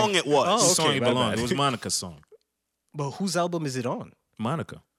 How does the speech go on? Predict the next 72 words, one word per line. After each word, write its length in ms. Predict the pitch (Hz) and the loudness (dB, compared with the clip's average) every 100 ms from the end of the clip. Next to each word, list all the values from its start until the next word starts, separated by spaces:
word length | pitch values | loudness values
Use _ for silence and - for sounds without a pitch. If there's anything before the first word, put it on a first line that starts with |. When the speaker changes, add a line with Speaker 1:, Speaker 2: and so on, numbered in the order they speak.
| _ _ | _ _
Speaker 2:
But 80 | 135 | -2
Speaker 1:
It's 40 | 202 | 0
Speaker 2:
she 80 | 220 | 0
Speaker 1:
on, 40 | |
Speaker 2:
put 160 | - 202 | 2 2
it 40 | |
Speaker 1:
it, 20 | 175 | 2
Speaker 2:
on 100 | 151 | -2
the, 220 | 139 127 | -4 -4
on 80 | - | -4
Speaker 1:
it's 100 | 135 | 0
Speaker 2:
her 60 | 190 | 2
Speaker 1:
on, 60 | |
Speaker 2:
album 180 | 165 160 | 2 0
Speaker 1:
it's 80 | 143 | -2
Speaker 2:
as 40 | - | -2
Speaker 1:
on 100 | - | -2
Speaker 2:
well. 140 | 95 | -2
Speaker 1:
both 300 | 120 117 - 101 | -4 -4 -6 -12
albums. 320 | 101 - _ | -14 -16 _
Speaker 2:
Yeah, 140 | 151 202 | -2 0
exactly. 520 | 143 262 - 101 90 _ | 0 -2 -4 -14 -16 _
So 320 | - 147 123 | -8 -6 -4
Speaker 1:
That's 300 | 113 151 147 | 0 0 0
Speaker 2:
wh- 40 | 127 | -2
Speaker 1:
why. 320 | 143 147 135 | 2 4 2
<laughs> 500 | 151 170 - - 113 | -2 -14 -18 -20 -12
All 60 | 104 | -12
right. 280 | - - - - | -12 -12 -12 -2
Speaker 3:
But 160 | 156 - | -2 0
I, 160 | 320 185 | 0 2
I, 160 | 311 175 269 - _ - | 0 0 -2 -2 _ -12
Speaker 2:
Yo, 80 | 127 | 0
Speaker 3:
I, 120 | 156 | 0
Speaker 2:
you 60 | 175 | 2
know 80 | 220 | 0
Speaker 3:
I 40 | |
Speaker 2:
what 100 | 240 | 2
they 80 | 226 | 0
should 200 | - 175 | 0 0
do? 200 | 208 277 | -4 -2
They 80 | 147 | -2
should 220 | - 156 | -2 -2
play 220 | 185 196 | 0 0
it 100 | 165 131 | -2 -8
in 140 | 135 147 | -6 -6
the 60 | |
beginning 380 | 135 135 156 151 | -6 -4 -2 -2
so 120 | - | -4
that 160 | 135 135 | -2 -2
we 100 | 131 | -2
get 200 | 120 123 | -4 -4
that 100 | 120 | -4
out 160 | 120 117 | -4 -6
the 80 | |
way 240 | 117 127 123 | -6 -6 -6
and 180 | 107 104 | -8 -8
we, 100 | 117 | -8
we're 160 | 110 110 | -8 -8
gone 260 | 120 110 | -8 -8
with 100 | 92 | -12
that. 180 | 82 69 _ | -18 -20 _
We're 100 | 113 | -12
done 200 | 101 107 | -10 -10
with 120 | 92 | -14
that. 180 | 87 - _ - 101 | -20 -20 _ -20 -4
Speaker 1:
Who 120 | 160 | -2
Speaker 2:
To 40 | |
Speaker 1:
do 60 | 175 | -2
you 40 | 165 | -2
Speaker 2:
put 60 | |
Speaker 1:
think? 80 | 160 | -2